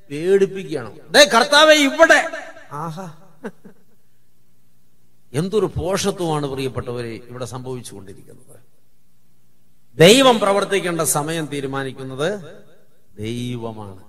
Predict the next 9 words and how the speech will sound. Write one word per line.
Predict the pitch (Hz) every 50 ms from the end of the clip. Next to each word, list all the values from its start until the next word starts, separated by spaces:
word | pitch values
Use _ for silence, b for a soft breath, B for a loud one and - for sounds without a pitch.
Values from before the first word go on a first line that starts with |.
| - - - -
ഹല്ലേലൂയ. | 113 117 127 131 135 135 135 139 139 135 131 131 127 113 110 104 127 123 113 - - - - - - - - - - - - -
ആ | 131 147 151
സമയം | 135 139 143 151 156 151 143
നമ്മൾ | 139 139 135 151 170 185
തീരുമാനിച്ചാൽ | 180 139 139 135 135 135 135 139 135 117 127 139 139 131 127
ഒക്കൂല. | 127 135 - - - 170 170 156 127 120 113 110 101 95 113 - - - - - - - - - - - - - - - -
ദൈവത്തിന്റെ | 143 160 185 202 202 196 180 190 196 190 185 180
സമയത്തിനായി | 135 165 170 175 180 175 170 175 180 165 165 165 160 160 160
കാത്തിരിക്കണം. | 156 160 156 151 143 160 156 139 139 123 143 127 113 -